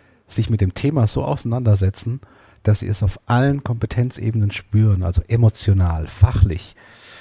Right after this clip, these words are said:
aber auch, äh, eben methodisch, dass sie auch ihre Methoden sich hinterfragen, wie sind wir das Thema angegangen?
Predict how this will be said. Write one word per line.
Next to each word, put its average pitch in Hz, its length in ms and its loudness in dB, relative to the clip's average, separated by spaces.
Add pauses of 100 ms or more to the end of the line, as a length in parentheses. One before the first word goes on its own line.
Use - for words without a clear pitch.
(320)
aber 95 260 0
auch, 101 320 -4
äh, 95 320 0
eben 95 460 -4
methodisch, 107 760 -4 (120)
dass 95 140 -4
sie - 100 -10
auch 98 180 -6
ihre 101 260 -2
Methoden 123 480 -2
sich 117 200 -8
hinterfragen, 95 640 0
wie 95 60 0
sind 104 180 -4
wir 104 80 0
das 98 160 -2
Thema 104 240 -2
angegangen? 90 540 -4